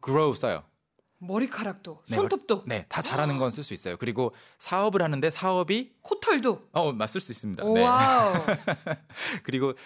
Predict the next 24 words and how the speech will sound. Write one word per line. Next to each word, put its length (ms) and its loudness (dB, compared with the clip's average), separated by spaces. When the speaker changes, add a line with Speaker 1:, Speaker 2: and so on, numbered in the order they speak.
Speaker 1:
사업이 640 -2
성장해 480 2
가는 220 0
것도 400 0
grow. 560 0
Speaker 2:
와우. 460 -4
Speaker 1:
다 140 -6
쓸 140 -6
수 140 -10
있고, 400 -4
어떤 220 -4
사람의 320 -4
실력이 500 -2
성장하는 460 0
것도 440 -6
grow 300 0
할 100 -6
수 120 -12
있는데, 420 -6
사람이 600 0
성장하는 520 0
거는 380 -6
grow라고만 800 2
쓰기보다는 840 -8